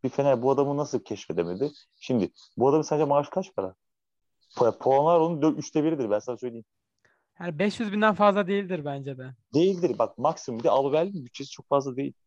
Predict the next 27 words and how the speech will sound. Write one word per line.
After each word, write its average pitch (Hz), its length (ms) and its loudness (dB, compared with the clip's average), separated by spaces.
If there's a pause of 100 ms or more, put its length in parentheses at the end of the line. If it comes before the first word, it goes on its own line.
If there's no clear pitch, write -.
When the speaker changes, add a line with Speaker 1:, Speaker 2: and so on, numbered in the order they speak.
(1120)
Speaker 1:
İnanılmaz 117 340 2
bir 113 40 -8
şey 123 140 2
değil 123 280 -4
yani. 95 260 -4 (280)
Şimdi, 135 360 -4 (400)
e, 110 400 2 (360)
onu 175 200 0
da 185 60 4
geçiyorum. 139 460 0 (140)
Yıllardır, 147 600 0 (340)
e, - 40 -20 (680)
Euroleague'de 139 440 2
oynayan, 110 380 0 (400)
yaklaşık - 360 -4 (420)
hadi 98 180 -4
Bayern 110 220 4
Münih'i 110 260 -4
de 98 80 0
sayalım. 95 420 -6 (440)
Beş 139 200 2
senedir 113 420 -2 (180)
Almanya'da 113 460 2
oynayan 107 360 0 (380)
Maodo 120 460 2
Lo 113 180 2
var. 87 220 -6